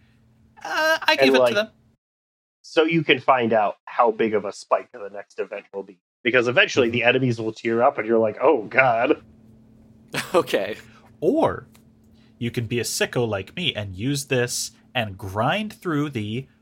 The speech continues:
Speaker 1: what you wanna do is grab the battle pass immediately and then every day fight a few battles,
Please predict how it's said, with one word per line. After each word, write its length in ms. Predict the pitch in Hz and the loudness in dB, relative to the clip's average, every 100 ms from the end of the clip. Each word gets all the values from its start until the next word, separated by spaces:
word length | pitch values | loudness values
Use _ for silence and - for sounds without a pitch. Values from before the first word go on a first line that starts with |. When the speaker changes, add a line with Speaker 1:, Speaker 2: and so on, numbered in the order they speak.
| _ | _
Speaker 1:
what 220 | 117 - | -4 -4
you 100 | 117 | -4
wanna 180 | 120 127 | -4 -4
do 160 | 123 123 | -2 -4
is 100 | 101 | -4
grab 380 | - 107 120 120 | -6 -2 -2 -2
the 120 | 117 | -8
battle 480 | 101 - 139 185 196 | -6 0 0 0 -4
pass 440 | - 175 170 - - | -4 -2 -2 -4 -8
immediately 760 | 139 208 277 135 - 95 92 _ _ _ _ - | -8 -6 -4 -4 -6 -12 -12 _ _ _ _ -4
and 140 | 175 160 | -4 -2
then 160 | 185 - | -4 0
every 300 | 151 196 190 | -2 -2 0
day 200 | 160 151 | 0 0
fight 300 | - 117 135 | -2 -2 -2
a 40 | |
few 200 | - 170 | -6 -4
battles, 600 | 160 110 98 110 135 - | 2 2 0 -6 -8 -12